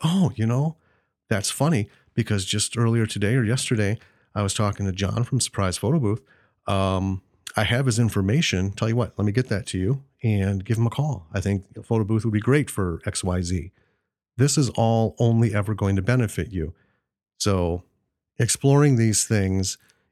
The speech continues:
is, it's just gonna educate you, and you're gonna figure out, well, what will work best. And,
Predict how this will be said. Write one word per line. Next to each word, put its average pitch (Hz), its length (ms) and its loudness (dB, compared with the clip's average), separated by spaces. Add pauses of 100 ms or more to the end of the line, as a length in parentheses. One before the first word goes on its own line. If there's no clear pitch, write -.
(120)
is, 107 600 2
it's 110 220 0
just 143 140 2
gonna 147 160 4
educate 131 520 2
you, 85 260 -4 (680)
and 107 400 2
you're 104 60 -2
gonna 110 140 2
figure 110 420 0
out, 98 580 -2 (540)
well, 101 400 0
what 95 300 -4
will 117 240 2
work 92 280 -4
best. 87 440 -4 (680)
And, 95 480 0